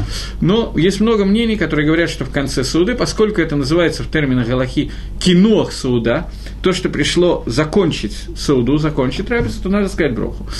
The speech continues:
На водку, коньяк и так далее, внутри сауды тоже принято говорить броху, несмотря на то, что есть разные мнения на эту тему. Если я пью вино и сказал броху на вино, баре при агофен, то после этого я не должен говорить ни на какие виды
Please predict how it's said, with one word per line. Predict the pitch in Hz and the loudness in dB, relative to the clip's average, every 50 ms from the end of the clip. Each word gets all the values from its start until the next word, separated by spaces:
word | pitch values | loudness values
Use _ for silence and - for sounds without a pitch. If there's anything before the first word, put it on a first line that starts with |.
| - - - - | -8 -8 -6 -2
На | - 151 190 240 226 | 2 2 4 4 4
водку, | 196 220 233 226 226 - - 202 208 208 208 - - - - - - - - | 4 4 2 2 0 0 0 0 2 0 0 -4 -8 -12 -12 -10 -10 -8 -4
коньяк | - 165 165 165 165 190 185 175 - | -2 0 2 2 4 4 2 2 0
и | 151 | 0
так | - 143 139 151 | -2 -2 -2 0
далее, | 170 214 226 220 214 202 | 0 2 2 2 2 2
внутри | 170 165 165 156 175 180 | 0 0 0 0 0 0
сауды | 175 - 180 170 165 185 180 | 0 2 2 2 4 2 2
тоже | 180 190 185 147 139 | 2 2 2 2 0
принято | 127 - 135 139 123 110 101 120 | 0 0 0 0 0 0 0 0
говорить | 113 113 107 104 104 98 | 0 2 2 2 2 0
броху, | 104 117 147 180 180 - 214 | 0 0 0 0 0 -2 -2
несмотря | 190 175 175 - 143 143 143 | -4 -4 -2 -2 0 0 0
на | 143 143 | 0 -2
то, | 143 127 | -4 -4
что | - - 135 | -2 -2 -2
есть | 127 127 - | 0 0 0
разные | 135 127 113 123 123 120 | 0 0 0 0 0 2
мнения | 127 127 127 120 120 120 | 2 2 2 2 2 2
на | 120 120 | 2 0
эту | 120 - 120 123 | 0 -2 -4 -4
тему. | - - 127 123 127 - - - - - - - | -4 -2 -2 -2 -2 -4 -6 -6 -6 -6 -4 -2
Если | - 127 180 269 285 285 - 233 | 0 2 2 2 2 2 0 2
я | 214 202 | 2 2
пью | 190 - 185 208 190 | 2 2 2 4 4
вино | 175 180 160 151 151 156 160 - - | 4 4 4 4 2 0 -2 -4 -4
и | 147 | -4
сказал | - - - 175 180 165 | -2 0 2 2 2 2
броху | 156 175 208 202 202 170 151 | 2 2 2 0 0 0 2
на | 147 | 2
вино, | 139 135 131 127 127 143 160 | 2 2 2 2 2 2 2
баре | 160 147 143 151 | 2 0 0 0
при | 151 139 131 117 | 0 0 0 0
агофен, | 110 113 139 185 185 196 214 214 - - - - - - - - | 2 2 0 0 0 0 -2 -4 -4 -6 -8 -10 -10 -10 -2 -2
то | 190 180 | 0 2
после | 202 208 202 202 220 247 | 2 2 2 2 2 2
этого | 269 269 247 233 | 2 4 4 2
я | 226 214 | 2 2
не | 208 190 | 2 2
должен | 190 220 214 196 202 185 | 2 2 2 2 2 2
говорить | 175 180 185 196 190 190 - - | 2 4 4 2 2 0 -2 0
ни | 165 160 175 208 240 | 2 4 4 4 4
на | 226 214 - | 2 2 0
какие | - 185 180 - 214 208 175 | 0 -2 0 0 2 2 4
виды | 151 175 180 151 135 113 113 - | 4 2 4 4 2 2 0 -2